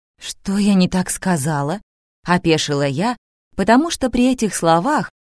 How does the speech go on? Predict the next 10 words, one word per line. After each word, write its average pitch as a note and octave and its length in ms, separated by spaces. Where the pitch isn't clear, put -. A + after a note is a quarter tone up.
он G#3+ 240
состроил A3 680
раздраженно G3 920
озлобленную E3 680
гримасу, D3+ 680
как G3+ 160
будто C#4 300
услышал C4+ 640
несусветную G#3 840
гадость, A3 580